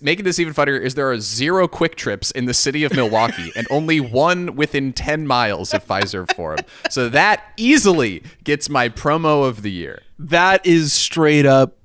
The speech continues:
Speaker 2: Nathan for you gas station rebate. Like, that is
Speaker 1: So funny.
Speaker 2: insane. Finally, the Fools Watch M V P of the season. It's really hard for me to do this. As of right now, if the voting ended,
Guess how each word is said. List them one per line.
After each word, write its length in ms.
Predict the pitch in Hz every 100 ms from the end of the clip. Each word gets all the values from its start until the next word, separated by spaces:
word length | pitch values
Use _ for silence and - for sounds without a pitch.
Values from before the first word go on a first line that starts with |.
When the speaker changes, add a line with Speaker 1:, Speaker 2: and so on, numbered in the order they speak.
| _
Speaker 2:
Nathan 640 | 175 147 147 147 151 160 143
for 180 | - 147
you 360 | 131 135 131
gas 320 | 127 131 123 123
station 460 | - 127 - 127
rebate. 540 | 127 123 120 113 110 -
Like, 300 | 143 127 123 _
that 220 | 151 147
is 100 | 143
Speaker 1:
So 220 | 147 147
funny. 320 | 120 143 85 80
Speaker 2:
insane. 720 | 80 - 170 147 107 80 78 - - - - _
Finally, 580 | - 185 262 165 123 123 - _ _ _ _
the 100 | 160
Fools 300 | - 220 196
Watch 260 | 208 185 185
M 140 | 160
V 120 | 160
P 200 | 147 135
of 60 | 131
the 40 | 123
season. 380 | 120 117 123 120
It's 160 | 151 151
really 380 | 147 165 160 143
hard 400 | 131 123 120 117
for 100 | 123
me 180 | 120
to 120 | 120 123
do 180 | 123
this. 380 | 110 110 113 - _ _ -
As 280 | 147 196 185
of 260 | 165 156
right 200 | 147 147
now, 200 | 143 131 -
if 200 | 160 170
the 120 | 170
voting 420 | 139 143 147 147
ended, 440 | 143 135 120 113